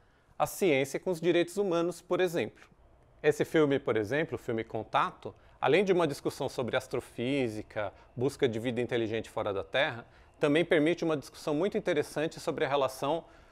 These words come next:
de gênero e ciência. Qual é o papel da mulher na ciência e no desenvolvimento científico? Esse outro, por exemplo, baseado na obra de Isaac Asimov, se chama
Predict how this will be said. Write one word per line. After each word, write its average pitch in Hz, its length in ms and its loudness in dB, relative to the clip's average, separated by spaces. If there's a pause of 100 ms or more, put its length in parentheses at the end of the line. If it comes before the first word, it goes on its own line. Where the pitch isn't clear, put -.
(160)
de 123 160 0
gênero 147 420 4
e 170 60 2
ciência. 131 560 -2
Qual 175 240 6
é 185 80 8
o 190 40 4
papel 160 440 4
da 170 100 2
mulher 156 540 2 (200)
na 135 160 -2
ciência 143 540 -2
e - 20 0
no 160 120 -2
desenvolvimento 156 640 0
científico? - 720 -8 (340)
Esse 135 360 2
outro, 151 340 6
por 123 200 2
exemplo, 120 580 0
baseado 117 480 2
na 120 100 -2
obra 110 260 2
de 104 100 -2
Isaac 123 280 -2
Asimov, 117 460 -2
se - 140 -12
chama 123 340 -4